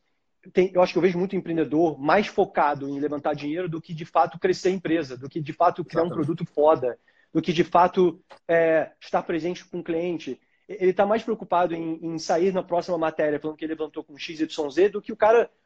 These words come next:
Speaker 1: provar o produto, crescer a empresa, cuidar bem dos funcionários. Então,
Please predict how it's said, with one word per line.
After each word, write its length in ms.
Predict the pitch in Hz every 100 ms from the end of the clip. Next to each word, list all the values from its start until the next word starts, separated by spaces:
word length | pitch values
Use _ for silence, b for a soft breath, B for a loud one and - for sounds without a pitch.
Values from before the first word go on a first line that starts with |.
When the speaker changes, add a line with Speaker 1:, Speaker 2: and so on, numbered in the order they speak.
| -
Speaker 1:
provar 240 | 202 175
o 60 | 190
produto, 600 | 92 143 180 - 156 147 _ _ _
crescer 300 | 151 165 -
a 40 | 175
empresa, 580 | - 165 165 151 160
cuidar 280 | 156 165 160
bem 220 | 151 156
dos 100 | 156
funcionários. 380 | - 156 139 120
Então, 240 | 127 185